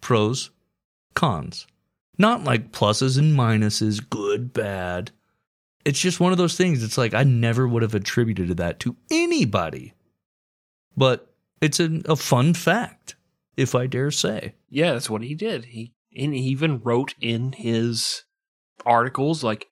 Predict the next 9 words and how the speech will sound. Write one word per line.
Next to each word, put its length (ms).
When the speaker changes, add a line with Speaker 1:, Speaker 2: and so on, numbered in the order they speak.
Speaker 2:
"Oh, 180
if 100
there's, 300
like, 220
two 240
good 240
ones 640
and 240
one 380